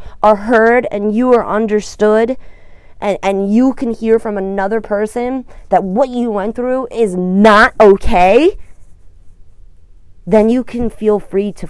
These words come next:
cry, to feel, to hate, to be angry, yell, but then let it go. Get it out, get the toxins out, then keep the wound clean.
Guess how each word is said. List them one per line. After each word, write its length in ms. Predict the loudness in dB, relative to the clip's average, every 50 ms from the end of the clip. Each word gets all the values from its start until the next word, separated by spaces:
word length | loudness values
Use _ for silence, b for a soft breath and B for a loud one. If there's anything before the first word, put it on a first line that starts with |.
| -12
cry, 680 | -12 -12 -8 -2 -2 0 0 0 0 -2 -2 -4 -6 -10 -14 -20 -20 -20 -20 -20 -20 -20 -20 -20 -18
to 120 | -12 -12 -12
feel, 600 | -12 -12 -10 -8 -2 0 2 4 4 4 2 0
to 180 | -6 -10 -6 0
hate, 400 | 2 2 4 2 0 -4 -6 -6
to 160 | -6 -6 -4
be 240 | -2 -2 -2 2 4
angry, 460 | 6 8 8 8 6 6 6 4 2
yell, 680 | 0 -2 -4 0 4 6 8 8 8 8 6 4 2 0 b b b b b b b b b b -20 -20 -20 -20 -20 -20 -20 -20 -20 -20 -14 -6
but 140 | -4 -2 0
then 240 | 2 4 4 4 6
let 160 | 4 4 4
it 140 | 4 0 -2
go. 340 | -6 -8 -8 -8 -12 -16 -20 -20 -20 -20 -20 -20 -20 -10 -2
Get 180 | 4 4 4 6
it 100 | 6 4
out, 400 | 4 4 4 4 2 0 -2 -6 -14 -16 -6 0
get 100 | 0 0
the 60 | 0 0
toxins 440 | 0 0 0 0 0 -2 -2 0
out, 300 | 2 2 4 2 2 0 -6 -14 -18 -18 -18 -18 -18 -18 -12 -6 -2
then 140 | -2 -2 -2
keep 220 | -2 -4 -4 -4
the 120 | -2 -2 0
wound 560 | 0 0 0 0 0 0 -2 -4 -8 -10 -16
clean. 560 | -14 -8 -6 -4 -2 -2 -2 -2 -4 -6 -8